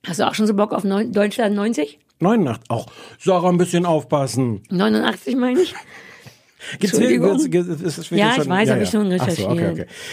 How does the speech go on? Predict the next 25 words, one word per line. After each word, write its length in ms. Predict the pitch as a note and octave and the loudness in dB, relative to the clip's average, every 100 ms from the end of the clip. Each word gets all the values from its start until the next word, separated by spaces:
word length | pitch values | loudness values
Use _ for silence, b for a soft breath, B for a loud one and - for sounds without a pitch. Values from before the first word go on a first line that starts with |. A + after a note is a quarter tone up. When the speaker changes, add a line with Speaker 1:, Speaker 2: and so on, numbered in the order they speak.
| B | B
Speaker 2:
okay. 100 | - | 0
Äh, 40 | D#3 | 2
Deutschland 420 | E3 G#3 G3+ E3+ | 2 2 0 0
dreiundachtzig 580 | D3+ G#3 G#3+ F3+ F#3+ D#3+ | 0 0 0 -2 -4 -2
war 140 | E3+ | -2
die 80 | E3 | -2
Geschichte 400 | D#3 E3 F#3 E3 | -2 -2 -4 -4
von 260 | D3+ D#3 D#3 | -2 0 2
einem, 240 | D3 D3 | 2 2
ähm, 680 | C#3+ C3 C3+ C3+ C#3 C#3+ C#3 | 2 2 2 -2 -4 -4 -2
D-D-R-Grenzsoldaten, 1700 | D3 D3 C3 C#3+ E3 D#3+ C#3 B2 A2+ F#3+ F3+ E3+ D3+ D3+ D#3+ D#3+ D3 | 0 0 0 2 2 0 -4 -4 0 0 2 2 2 2 0 -2 0
der 320 | C#3+ C#3 C3 | 2 2 0
in 200 | C#3 C3+ | -2 -2
die 220 | A#2+ A#2+ | 0 0
Bundeswehr 640 | G#2+ G2+ F#3 G3 D#3+ F3 E3 | 0 2 2 0 0 0 2
eingeschleust 600 | E3 E3 D#3+ D#3+ E3 - | 0 -2 0 0 0 0
wird, 220 | E3 E3+ | 0 0
also 220 | - B2 | -2 -2
der, 320 | A#2 A#2 A2+ G#2 | 2 2 0 -2
der, 240 | A2+ G#2+ | -2 -2
der 180 | G2 G#2 | -2 -4
nach, 280 | G2 G2 - | -2 -6 -6
nach 240 | F#2 F2+ - | -6 -6 -6
Westdeutschland 720 | A#2 - - C#3 - B2+ B2+ | -6 -4 0 0 2 -2 -2
kommt 300 | - B2+ B2+ | -2 -4 -6